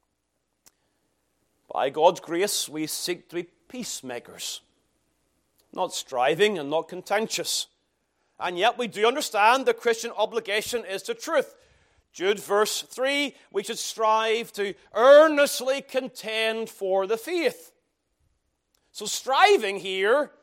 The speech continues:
verse twenty-four, "The servant of the Lord must not strive." Striving is not the same as contending. And contending is not the same as striving. You've got to tease out that difference and be very clear in that.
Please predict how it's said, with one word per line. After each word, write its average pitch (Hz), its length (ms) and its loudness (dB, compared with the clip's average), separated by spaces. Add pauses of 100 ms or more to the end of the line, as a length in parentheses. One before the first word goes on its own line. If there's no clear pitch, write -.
(1160)
verse 139 180 -8
twenty-four, 208 840 6 (460)
"The 131 160 -12
servant 196 320 -4
of 170 60 -10
the 165 80 -2
Lord 185 200 4
must 175 280 -4
not 151 160 -10
strive." 226 640 -6 (300)
Striving 220 640 -4
is 247 120 -6
not 214 340 -2
the 233 60 -12
same 175 280 -6
as 165 80 -10
contending. 226 640 -4 (1160)
And 160 120 -12
contending 175 520 -2
is 202 80 -4
not 175 60 -2
the 139 60 -6
same 165 100 -8
as 190 100 -8
striving. 262 520 0 (1000)
You've - 100 -20
got 139 300 -14
to - 60 -16
tease 214 320 -6
out 226 220 2
that 202 220 0
difference 269 460 0 (140)
and 196 180 -4
be 220 80 -2
very 180 240 -4
clear 262 320 0
in 220 120 4
that. 185 320 -4